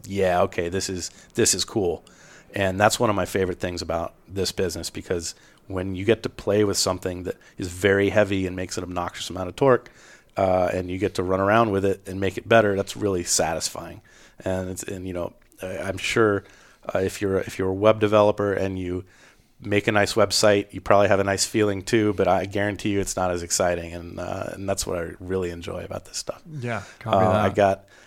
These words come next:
Speaker 1: I was lucky enough to do a whole lot of, uh, test driving and validation.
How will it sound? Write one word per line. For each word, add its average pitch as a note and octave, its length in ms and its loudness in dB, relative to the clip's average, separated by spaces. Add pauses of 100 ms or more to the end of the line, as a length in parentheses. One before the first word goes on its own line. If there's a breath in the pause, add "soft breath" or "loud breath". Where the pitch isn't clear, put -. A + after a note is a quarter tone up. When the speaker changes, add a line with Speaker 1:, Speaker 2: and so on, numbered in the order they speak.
(140 soft breath)
Speaker 1:
I G2+ 100 4
was F#2+ 160 2
lucky A2 320 4
enough G#2 280 2
to - 80 -14
do F#2+ 260 0
a F2+ 40 -4
whole A2 380 4
lot F#2+ 240 6
of, F2+ 380 -4
uh, F2+ 260 0 (140)
test - 240 6
driving G2 380 2
and F2+ 100 -8
validation. F2 720 0